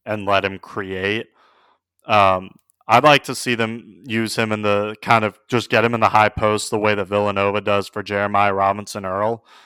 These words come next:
and then just, just let him go because he, he's the best playmaker on that Duke team, and it's not close.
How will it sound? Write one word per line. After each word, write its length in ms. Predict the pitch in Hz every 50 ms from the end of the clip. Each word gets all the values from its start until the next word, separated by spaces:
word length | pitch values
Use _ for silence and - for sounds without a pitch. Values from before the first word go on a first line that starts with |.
| _ _ _ _ _ _ _ _ _ -
and 180 | 127 117 110 107
then 120 | 101 101
just, 360 | 95 104 - - - - _ _
just 200 | - 104 95 -
let 160 | - 107 104 101
him 140 | 101 101
go 300 | 92 98 98 95 98 98
because 260 | 95 95 - 110 101 -
he, 240 | 123 123 135 139
he's 160 | 113 127 151 151
the 80 | 139
best 260 | 110 117 110 - -
playmaker 560 | - - 113 107 107 101 101 98 95 - 101 95
on 140 | 95 98
that 240 | 92 98 95 92 -
Duke 240 | - 104 101 92 -
team, 240 | - - 98 92 92
and 80 | 92
it's 140 | 95 - -
not 180 | 107 104 104 -
close. 540 | - - 101 95 95 87 - - - -